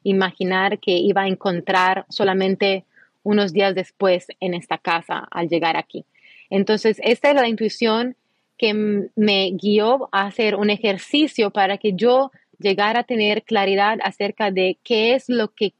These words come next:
quiero, porque muchas veces queremos algo diferente, pero nos enfocamos en lo que no queremos, en lugar de enfocarnos en lo que sí nos gustaría tener, porque pensamos que es pecado o es malo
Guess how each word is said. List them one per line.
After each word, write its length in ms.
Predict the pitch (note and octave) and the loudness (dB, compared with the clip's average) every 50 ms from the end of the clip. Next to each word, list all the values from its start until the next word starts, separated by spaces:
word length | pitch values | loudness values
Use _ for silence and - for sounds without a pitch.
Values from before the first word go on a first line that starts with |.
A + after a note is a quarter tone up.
| _ _ - - | _ _ -6 -2
quiero, 520 | B3 C4 C#4 C4 A3 F#3 E3+ D#3+ E3+ - _ _ _ _ _ _ | 0 2 2 2 0 -2 -4 -6 -8 -14 _ _ _ _ _ _
porque 220 | - A3 G#3 - G#3+ | -10 -6 -4 -2 0
muchas 360 | G#3+ A3 G#3+ A#3+ A3+ G#3+ G3+ | 0 0 0 0 -2 0 2
veces 500 | A#3+ B3+ C4+ B3+ - B3+ G#3+ A3 - _ | 2 2 2 2 0 -2 -2 -2 -4 _
queremos 440 | - A#3 C4 G#3+ A#3 B3 C4+ C4+ B3+ G#3 | -2 -2 0 2 2 2 2 2 2 2
algo 260 | A3+ A#3+ A3+ B3+ B3 | 0 0 2 0 0
diferente, 640 | A#3+ G#3 - - G#3+ G#3+ A#3+ C4 C4+ C#4 - D#4 - | 0 -2 -2 -2 0 0 0 0 -2 -2 -2 -2 -2
pero 220 | - C4+ A#3 A3 | 0 0 0 0
nos 160 | G#3+ G#3 - | -2 -4 -6
enfocamos 500 | G#3+ G3+ - G3+ - A3+ A3+ A#3 B3 - | -6 -6 -6 -6 -4 -2 -2 -2 -2 -2
en 140 | A#3 G#3 G#3 | 0 0 0
lo 80 | G3+ - | 0 0
que 160 | - G#3+ G3+ | 0 0 0
no 260 | G3+ A3 A#3+ C4 B3+ | 2 2 0 0 -2
queremos, 640 | - G#3 F#3 F3+ E3+ - _ - - - - - - _ _ - | -4 -4 -4 -4 -4 -8 _ -16 -14 -14 -14 -14 -18 _ _ -2
en 100 | G#3 G#3 | 0 2
lugar 260 | G3+ F#3 G#3 G#3+ G#3 | 2 2 2 2 2
de 100 | G#3+ G#3+ | 0 -2
enfocarnos 560 | G3+ - G3 - - G3+ F#3+ G3+ G#3+ G3+ - | -2 -4 -6 -4 -2 -2 -2 -2 -4 -4 -4
en 200 | G3 F#3 F#3 F3 - _ _ _ | -2 -2 -2 -4 -6 _ _ _
lo 120 | - G3+ G3 | -4 -4 0
que 140 | - A3 - | 0 -2 -2
sí 200 | - - C#4 D4+ | -2 -2 -4 -2
nos 180 | D4+ C4 G3+ E3+ | 0 0 -2 -2
gustaría 480 | F#3+ G#3 - - - F#3+ F3+ F3+ F3 | -4 -6 -4 -4 -2 -2 0 0 0
tener, 480 | - - F3+ F3+ F#3 F#3 E3+ E3 F#3 - _ _ _ _ _ | -2 -2 -4 -4 -4 -6 -8 -8 -10 -12 _ _ _ _ _
porque 200 | - G#3 - A3+ | -16 -8 -6 -4
pensamos 540 | - - G#3+ G#3 - A3+ A3 A#3 B3 A#3+ - | -2 -2 -2 0 0 -2 0 0 -2 -2 0
que 220 | - C4 B3 B3 C4+ | 0 2 4 4 2
es 180 | B3+ - _ _ _ _ _ _ _ _ _ _ | 0 -2 _ _ _ _ _ _ _ _ _ _
pecado 680 | - A3+ - _ - D4 C#4 C4+ B3+ B3+ A#3+ A#3+ A#3+ A#3 | -6 -6 -6 _ 0 2 4 4 4 4 2 2 0 0
o 160 | - G#3+ G#3+ G#3+ | 0 0 0 0
es 160 | G#3+ - G#3+ | -2 -2 -2
malo 540 | A3+ A#3 B3+ C4+ C4+ B3+ B3 A3+ A3 A#3 | -2 0 0 0 0 0 0 -2 -2 -2